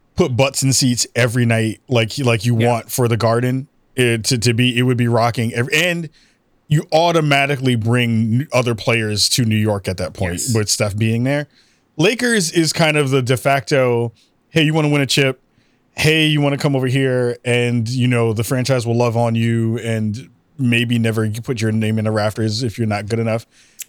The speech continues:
Speaker 1: Steph will, Steph would get a, a, a name in the rafters. Even in the Lake-, even Lakers lore, he would get one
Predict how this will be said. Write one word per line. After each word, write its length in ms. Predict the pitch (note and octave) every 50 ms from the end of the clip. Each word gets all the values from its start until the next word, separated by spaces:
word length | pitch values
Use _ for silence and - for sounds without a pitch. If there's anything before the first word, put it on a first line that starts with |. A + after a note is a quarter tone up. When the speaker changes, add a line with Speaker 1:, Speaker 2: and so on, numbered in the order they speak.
| _ _ _ _ _
Speaker 1:
Steph 380 | - - - - E3 E3 - -
will, 160 | D#3 D#3 D3
Steph 240 | - - E3+ E3+ E3
would 120 | D#3+ D3+
get 140 | C#3+ D3+ C#3
a, 180 | C#3 C3+ B2 B2+
a, 460 | C3 B2+ B2 B2 B2+ - C3 A#2 A#2
a 40 | A2
name 260 | A2 B2 B2+ C3+ C3+
in 60 | C3
the 60 | C3 B2+
rafters. 600 | B2 A#2+ B2 B2 - C#3 B2+ B2 B2 A#2+ A#2 - - _ _ _ _ _ _ -
Even 320 | G3 A3 G#3+ G#3+ G#3 G3+
in 160 | G3+ G3+ F#3
the 80 | F3+ F3
Lake-, 280 | E3+ E3+ F#3 F#3+ - -
even 320 | G#3 B3+ D#4+ C#4+ D#4+ C#4
Lakers 500 | G#3+ F3 F3 F#3 G3+ - F3+ D#3+ D#3 C#3
lore, 280 | D3 D3 C#3+ C#3 C3+ C3+
he 120 | C#3 E3
would 180 | D#3+ D#3 D3+ C3+
get 180 | B2+ D#3 D#3
one 320 | C3 B2+ B2 A#2+ A#2+ A#2+